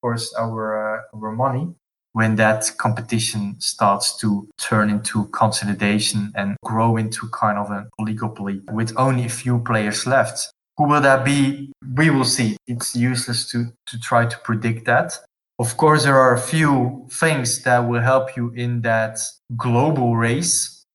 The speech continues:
And that's, of course, having, you know, an infrastructure, which is still important, either a physical network, because you need to transport your, uh, content, but also the more software-driven platforms below it in the data center. So that's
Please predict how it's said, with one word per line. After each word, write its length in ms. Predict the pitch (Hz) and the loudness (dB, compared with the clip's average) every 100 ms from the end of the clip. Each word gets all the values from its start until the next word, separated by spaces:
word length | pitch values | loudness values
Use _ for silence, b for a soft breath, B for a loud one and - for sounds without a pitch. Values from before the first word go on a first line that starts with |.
| _ | _
And 100 | 117 | -4
that's, 220 | 120 120 123 | -2 -2 -4
of 160 | - | -8
course, 600 | - 120 117 - - - - | 0 0 2 -2 -6 -14 -2
having, 540 | 143 143 131 120 107 - _ | 2 2 2 -2 -6 -14 _
you 80 | 120 | -4
know, 120 | 123 | -2
an 160 | 123 127 | 0 -2
infrastructure, 880 | 127 123 127 - - 143 139 - 196 202 | -4 -4 -6 -6 -2 -2 -2 -4 -6 -4
which 260 | 131 120 - - | -6 -8 -14 -8
is 140 | 113 | -8
still 200 | - 139 | -2 -2
important, 680 | 123 117 139 139 123 120 - - _ - | 0 0 0 0 -2 -6 -8 -12 _ -4
either 440 | 135 127 123 - | 0 0 -2 -6
a 40 | 120 | -6
physical 400 | 165 165 143 127 | -2 -2 0 2
network, 540 | 123 117 113 110 110 - | 2 0 -2 -4 -6 -14
because 460 | - 117 117 110 - - | -14 -8 -6 -6 -10 -8
you 80 | 110 | -6
need 200 | 107 - | -6 -6
to 260 | 110 110 - | -6 -6 -8
transport 720 | - 113 107 - 104 101 - | -4 -2 -2 -4 -4 -4 -4
your, 280 | 104 98 95 | -2 0 0
uh, 100 | 98 - | -2 -2
content, 480 | 127 127 120 113 | 2 2 2 0
but 80 | - | 2
also 400 | 113 120 - 113 | 4 4 2 2
the 140 | 107 107 | 2 0
more 280 | 107 107 | 0 0
software-driven 1800 | 107 - 127 - - 123 113 110 110 - _ 110 101 120 117 117 110 110 - | 0 2 2 0 2 4 4 2 -4 -14 _ -10 2 4 4 4 0 -4 -2
platforms 520 | 120 120 123 117 117 | 0 0 0 0 0
below 420 | - 113 113 117 | 0 2 4 4
it 160 | 117 113 | 4 0
in 80 | 110 | -2
the 80 | |
data 380 | 101 117 117 113 | 0 2 2 2
center. 360 | 107 110 101 110 | 0 -2 -4 -6
So 220 | - 107 | -4 -2
that's 220 | 107 - | -2 -4